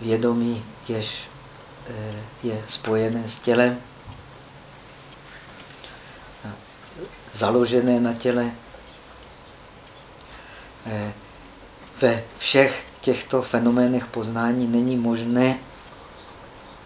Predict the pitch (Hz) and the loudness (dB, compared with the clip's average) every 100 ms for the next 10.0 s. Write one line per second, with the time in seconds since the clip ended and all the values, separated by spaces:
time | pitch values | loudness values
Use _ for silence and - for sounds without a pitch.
0 | - - - - - - - - - - | -20 -20 -20 -20 -20 -20 -20 -20 -20 -20
1 | - - - - - 120 113 120 120 117 | -20 -20 -20 -20 -2 0 2 0 0 0
2 | 107 107 117 139 - - - - - - | 2 4 4 2 -8 -20 -20 -20 -20 -10
3 | - 113 113 120 120 - 117 120 120 131 | -2 0 4 4 2 -2 0 0 2 2
4 | 127 123 120 123 120 101 101 117 127 - | 2 4 4 2 0 0 2 4 2 -2
5 | - - - 120 113 110 - - - 104 | -16 -20 -12 -4 -4 -4 -10 -18 -16 -2
6 | 110 107 - - - - - - - 117 | 2 2 -2 -16 -20 -20 -20 -20 -16 -12
7 | 107 - - - 123 123 - - - - | -12 -14 -4 2 4 2 -4 -12 -18 -20
8 | - - - - - - - 120 120 117 | -20 -20 -20 -20 -20 -18 -4 0 2 2
9 | 120 120 110 - 104 107 113 117 123 127 | 2 0 -2 -6 -6 -4 -4 -2 -2 -4